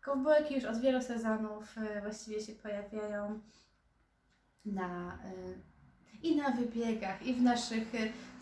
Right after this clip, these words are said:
stylizacjach, e, i w sklepach. Także mam wrażenie, że tutaj cały czas, jak już mamy kowbojki, to po prostu możemy, możemy je stylizować. Mm, i tak jak w poprzednim odcinku, ja Wam pokażę najpierw właśnie propozycje z wybiegów, później moje buty,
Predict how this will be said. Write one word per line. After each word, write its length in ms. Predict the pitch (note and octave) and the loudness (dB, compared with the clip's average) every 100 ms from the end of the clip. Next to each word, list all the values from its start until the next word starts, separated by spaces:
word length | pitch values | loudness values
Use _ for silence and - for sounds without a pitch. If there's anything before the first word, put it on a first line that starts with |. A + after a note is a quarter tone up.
| - | -10
stylizacjach, 1120 | A#3 G#3+ A3 G3+ G#3 G3+ - G3+ F#3 F#3+ - | -6 -2 -2 0 -2 -4 -6 -6 -4 -4 -8
e, 140 | - F3+ - - | -10 -10 -10 -2
i 260 | C4+ B3+ | 2 4
w 60 | B3 | 2
sklepach. 720 | - - A3+ G#3+ A3 G3 F#3 - - - - - | -6 -6 -2 0 0 0 -2 -2 -14 -20 -18 -6
Także 360 | A3 A3 A3+ | -2 0 2
mam 220 | A3 A3+ | 4 4
wrażenie, 400 | A3 G#3+ A3 A3 | 4 4 4 4
że 80 | G#3+ | 2
tutaj 260 | - G#3+ G#3+ | -4 -4 -4
cały 280 | A3+ A3 G#3+ | 0 0 0
czas, 140 | G#3+ | -4
jak 140 | G3+ | -4
już 160 | G#3+ A3 | -6 -4
mamy 240 | B3 A#3 | 0 0
kowbojki, 480 | A3+ A3 G#3+ G#3+ G#3+ | -2 -4 -2 -4 -4
to 100 | G#3+ | -12
po 100 | A3 | -12
prostu 380 | G3+ A3 - G#3 - - - | -10 -12 -10 -12 -14 -20 -4
możemy, 680 | A3 A3 A3+ G#3+ G3+ - G#3 | 0 4 6 4 2 0 -2
możemy 360 | G3+ G#3 A3 G#3+ | -2 -2 0 0
je 140 | G3+ | -2
stylizować. 760 | A3 - G#3 G3+ F#3+ F#3+ A3 D4+ - - - _ - | -8 -8 -6 -6 -8 -4 -2 -2 -4 -16 -20 _ -10
Mm, 340 | G#3+ G#3+ G#3+ G#3+ G#3+ - B3+ | -8 -6 -4 -4 -4 -4 2
i 400 | C4 C4 C4 - - _ _ _ | 6 6 4 0 -20 _ _ _
tak 140 | A#3 | -6
jak 140 | A3+ A3+ | -6 -6
w 40 | |
poprzednim 440 | A3+ G#3+ C4+ B3+ A3 | -8 -2 4 4 4
odcinku, 360 | A3 A#3 B3 | -2 0 2
ja 100 | A3+ | 4
Wam 160 | G#3+ G#3+ | 4 2
pokażę 400 | - A3 G#3+ G#3+ | -2 -2 0 0
najpierw 360 | G3+ G3+ G#3 | -2 -2 -4
właśnie 340 | G3+ F#3+ - A3 | -4 -6 -6 -10
propozycje 500 | - A3 G#3+ - G3 | -10 -8 -8 -8 -8
z 60 | |
wybiegów, 400 | G3 G3 B3+ C4 | -6 -2 -2 -2
później 380 | - A3+ G3+ F#3 | -4 -2 -2 0
moje 260 | A3 C#4+ C4+ | 2 4 4
buty, 480 | A#3+ B3 - A#3 | 4 -2 0 -4